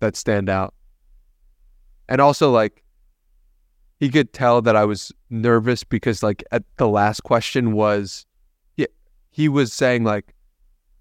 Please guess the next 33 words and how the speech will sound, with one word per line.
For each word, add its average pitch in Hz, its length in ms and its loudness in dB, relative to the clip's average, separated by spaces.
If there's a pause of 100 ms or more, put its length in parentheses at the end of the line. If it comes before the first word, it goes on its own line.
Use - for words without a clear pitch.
(240)
"This 135 220 -4
is 117 120 -4
it, 139 300 2
you 120 140 -2
know, 113 120 4
like, 110 200 0 (480)
do 127 100 -6
you 135 40 6
have 127 120 4
any 127 100 2
other 117 160 2
questions 143 380 -2
for 117 140 -4
me?" 107 140 0
Like, 107 200 -4
we 117 120 0
ended 120 400 -2 (520)
before 135 400 0
the 113 100 -4
time 120 320 0
was 113 160 -6
up, 143 240 2 (320)
and 110 400 -2 (840)
he 139 240 -2
understood 104 600 -2
that, 95 240 -2 (600)
like, 107 220 -8
he, 107 420 -2 (540)
he 151 140 0
was 131 140 0
dealing 117 360 0
with 110 200 -2
a, 101 220 -4